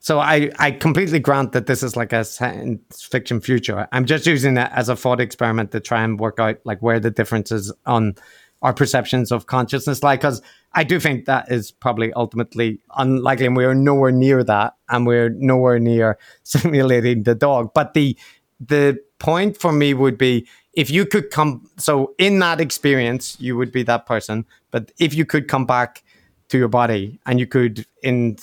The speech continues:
in some way retain that experience or memory of th-, that experience, that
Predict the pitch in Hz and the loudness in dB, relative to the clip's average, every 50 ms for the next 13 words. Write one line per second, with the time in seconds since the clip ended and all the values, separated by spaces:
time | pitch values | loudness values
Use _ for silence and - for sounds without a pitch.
0 | - - - 135 120 - - - 135 135 131 131 131 123 117 113 113 113 113 110 | -14 -6 -4 -2 -2 0 0 0 0 2 2 2 2 2 2 2 0 0 0 -2
1 | 110 - _ - 135 113 107 104 117 - - - 123 123 120 117 113 113 104 - | -4 -8 _ -14 -14 -10 -8 -8 -8 -8 -8 -4 -2 -2 0 0 -2 -2 -4 -8
2 | _ _ _ _ _ _ _ - 123 123 120 117 - - - 127 120 110 101 98 | _ _ _ _ _ _ _ 0 0 0 0 -2 -6 -4 -2 -2 0 0 -2 -4
3 | 95 95 - - 113 104 98 92 107 117 123 135 135 135 131 120 120 113 - - | -6 -10 -10 -10 -8 -8 -6 -4 -2 0 2 4 4 4 4 2 2 0 -2 -6
4 | _ _ 123 113 104 - 131 127 117 120 117 110 98 117 - _ - 123 104 - | _ _ -12 -12 -10 -10 -10 -4 -2 0 0 -2 -4 -8 -12 _ -8 -8 -8 -8
5 | - - 123 113 107 104 101 101 - - - _ - - _ _ _ _ _ - | -4 -2 -2 0 0 -2 -2 -6 -8 -12 -18 _ -20 -20 _ _ _ _ _ 0
6 | 135 131 127 123 - - | 2 2 2 0 -4 -8